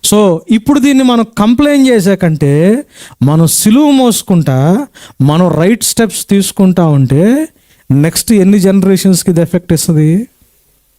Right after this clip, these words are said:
ఆ, so, క్రీస్తు వలె సిలువ మోసి, దేవుడి గురించి నాకు అర్థం కాని ఒక అట్రిబ్యూట్ ఏంటంటే, ఇంగ్లీష్లో చాలా బ్యూటిఫుల్గా ఉంటుంది, లాంగ్ సఫరింగ్ అన్న మాట ఉంటుంది.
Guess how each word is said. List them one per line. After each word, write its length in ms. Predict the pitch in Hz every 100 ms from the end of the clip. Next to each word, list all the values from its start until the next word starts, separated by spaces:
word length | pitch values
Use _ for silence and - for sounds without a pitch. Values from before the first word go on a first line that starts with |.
| _ _ -
ఆ, 440 | 117 117 107 95 123 _ _ - - -
so, 120 | 160 -
క్రీస్తు 400 | - 240 311 -
వలె 580 | 294 240 196 160 165 190 208 _ _ -
సిలువ 580 | - - 196 226 226 214
మోసి, 880 | 196 180 175 160 156 143 117 95 - _ _ _ _ -
దేవుడి 420 | 127 175 233 262
గురించి 360 | 226 233 226 -
నాకు 220 | 185 175
అర్థం 380 | 151 160 202 220
కాని 420 | 202 196 185 170 147
ఒక 160 | -
అట్రిబ్యూట్ 560 | 147 196 262 220 214 180
ఏంటంటే, 640 | 156 147 135 160 240 339 - - _ _ _ -
ఇంగ్లీష్లో 600 | 185 269 269 233 208 165
చాలా 140 | 160 151
బ్యూటిఫుల్గా 500 | 135 190 196 208 165
ఉంటుంది, 260 | 123 131
లాంగ్ 440 | 123 135 156 190 185
సఫరింగ్ 560 | - 160 - 147 143
అన్న 160 | 135 123
మాట 300 | 120 120 117
ఉంటుంది. 220 | 98 -